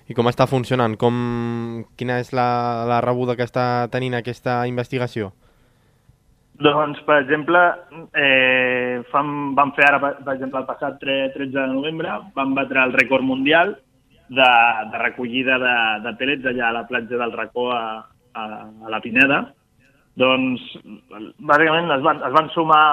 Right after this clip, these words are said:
Speaker 2: vam, vam llançar una iniciativa dos dies abans, es van sumar ben bé seixanta persones, seixanta voluntaris,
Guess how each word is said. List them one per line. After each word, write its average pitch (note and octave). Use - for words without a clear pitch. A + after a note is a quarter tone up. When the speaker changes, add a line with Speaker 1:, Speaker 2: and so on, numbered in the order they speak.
Speaker 2:
vam, D3
vam D3+
llançar D#3+
una D3+
iniciativa C#3
dos C3+
dies C3
abans, G#3
es B2+
van C3+
sumar C#3
ben C#3+
bé C#3
seixanta C3
persones, D3+
seixanta B2+
voluntaris, C#3